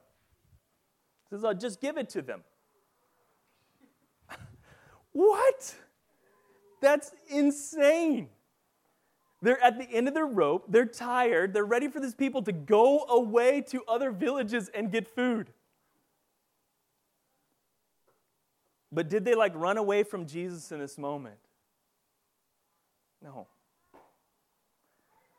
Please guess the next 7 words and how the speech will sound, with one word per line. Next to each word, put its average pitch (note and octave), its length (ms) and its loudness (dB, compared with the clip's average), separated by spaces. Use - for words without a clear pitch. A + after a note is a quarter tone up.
He B2+ 60 -18
says, C3+ 480 -6
"How E3 160 -12
much F3 280 -10
do D3 80 -16
you B2+ 100 -12
have?" G2+ 260 -20